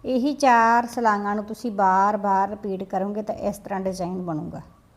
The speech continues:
ਬਹੁਤ ਹੀ ਸੋਹਣਾ ਡਿਜ਼ਾਈਨ ਬਣ ਕੇ ਆਉਂਦਾ, ਦੇਖੋ ਇਸ ਤਰ੍ਹਾਂ। ਹੁਣ ਜਦੋਂ ਦੁਬਾਰਾ ਤੁਸੀਂ ਡਿਜ਼ਾਈਨ ਨੂੰ ਸ਼ੁਰੂ ਕਰਨਾ, ਪਹਿਲੀ ਸਿਲਾਈ ਆਊਗੀ ਸਿੱਧੀ, ਦੂਸਰੀ ਉਲਟੀ, ਠੀਕ ਹੈ, ਤੀਸਰੀ 'ਤੇ ਆਊਗਾ ਡਿਜ਼ਾਈਨ, ਚੌਥੀ 'ਤੇ ਡਿਜ਼ਾਈਨ, ਤਾਂ ਇਸ ਤਰ੍ਹਾਂ ਆਪਣਾ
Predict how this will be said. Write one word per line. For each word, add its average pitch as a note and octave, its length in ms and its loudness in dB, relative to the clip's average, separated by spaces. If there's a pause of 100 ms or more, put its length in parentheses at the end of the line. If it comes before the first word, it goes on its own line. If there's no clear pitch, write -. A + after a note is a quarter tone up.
(480)
ਬਹੁਤ A#3 260 6
ਹੀ C4+ 80 0
ਸੋਹਣਾ A3+ 320 0
ਡਿਜ਼ਾਈਨ G3+ 360 -2
ਬਣ F3 240 -4
ਕੇ F3+ 160 -10
ਆਉਂਦਾ, F3 180 -4
ਦੇਖੋ E3+ 280 -8
ਇਸ D#3+ 140 -8
ਤਰ੍ਹਾਂ। F3+ 240 -16 (680)
ਹੁਣ A#3 100 2
ਜਦੋਂ B3 280 4
ਦੁਬਾਰਾ A3 380 4
ਤੁਸੀਂ B3+ 300 -4
ਡਿਜ਼ਾਈਨ A3 360 -2
ਨੂੰ A3 140 -2
ਸ਼ੁਰੂ B3 260 -4
ਕਰਨਾ, F3+ 440 -2 (320)
ਪਹਿਲੀ A#3 300 0
ਸਿਲਾਈ A3+ 360 2
ਆਊਗੀ G#3+ 240 0
ਸਿੱਧੀ, A#3 420 -6 (680)
ਦੂਸਰੀ G#3+ 420 -2
ਉਲਟੀ, E3+ 440 -4
ਠੀਕ A#3+ 240 -8
ਹੈ, C#4+ 80 -4 (400)
ਤੀਸਰੀ B3+ 400 -2
'ਤੇ A#3+ 160 0
ਆਊਗਾ A#3 280 2
ਡਿਜ਼ਾਈਨ, G#3+ 460 -2 (420)
ਚੌਥੀ A#3+ 360 -2
'ਤੇ G#3+ 180 -2
ਡਿਜ਼ਾਈਨ, E3 380 -8 (640)
ਤਾਂ A3 80 0
ਇਸ A3 140 0
ਤਰ੍ਹਾਂ G3+ 220 -4
ਆਪਣਾ F#3+ 280 -8